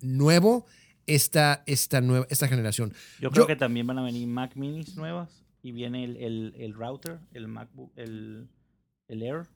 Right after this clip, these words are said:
Speaker 1: Ujú.
Speaker 2: Va a venir también un router nuevo.
Speaker 1: Pero yo no sé si lo van a, lo van a montar en el, en el evento. Vamos a ver. Y lo que sí creo que lo que usted debe de esperar en el dos mil quince, en febrero,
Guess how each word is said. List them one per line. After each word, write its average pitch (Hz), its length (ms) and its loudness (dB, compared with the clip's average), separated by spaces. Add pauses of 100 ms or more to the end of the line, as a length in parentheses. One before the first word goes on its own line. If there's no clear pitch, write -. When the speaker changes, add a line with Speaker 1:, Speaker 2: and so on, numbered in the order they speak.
(160)
Speaker 1:
Ujú. 123 320 -4 (240)
Speaker 2:
Va 110 60 -8
a - 20 -8
venir 113 260 -10
también 113 240 -10
un 110 60 -10
router 110 300 -12
nuevo. 104 180 -12
Speaker 1:
Pero 156 140 2
yo 196 120 2
no 214 80 4
sé 180 140 4
si 170 160 4
lo 151 100 6
van 160 160 2
a, 151 140 0
lo 135 120 2
van 147 140 4
a 151 60 4
montar 131 460 2
en 123 120 -2
el, 110 200 -4
en 113 120 -4
el 104 180 -4
evento. 107 360 -6
Vamos 214 280 8
a 147 40 10
ver. 113 180 0 (420)
Y 208 100 6
lo 226 160 10
que 226 100 6
sí 285 160 6
creo 262 280 8
que 185 100 6
lo 147 80 6
que - 60 0
usted 214 160 4
debe 214 240 6
de 202 100 8
esperar 185 440 8
en 147 80 4
el 127 140 4
dos 127 180 4
mil 202 200 6
quince, 208 360 6
en 135 100 2
febrero, 190 640 6